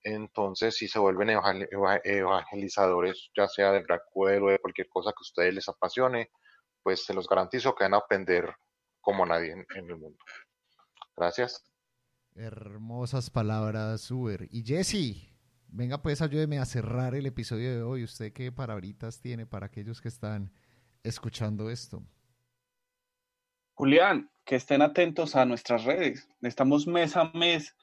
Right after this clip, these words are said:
Speaker 3: haciendo eventos presenciales en la ciudad de Medellín. Hemos estado seis años muy activos y, y lo que comentaron,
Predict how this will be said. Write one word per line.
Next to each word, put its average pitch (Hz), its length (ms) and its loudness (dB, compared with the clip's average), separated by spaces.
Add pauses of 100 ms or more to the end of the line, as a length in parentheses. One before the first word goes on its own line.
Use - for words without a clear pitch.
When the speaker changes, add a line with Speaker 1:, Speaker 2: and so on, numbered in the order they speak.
(280)
Speaker 3:
haciendo 156 400 2
eventos 156 380 -2
presenciales 123 680 0
en 131 80 0
la 110 80 2
ciudad 110 280 6
de 131 180 6
Medellín. 117 580 0 (520)
Hemos 131 240 0
estado 135 320 6
seis 160 380 0
años 156 560 2 (300)
muy 165 320 4
activos 151 640 4 (1160)
y, 151 100 8
y 139 320 8
lo 131 140 8
que 135 120 0
comentaron, 127 760 4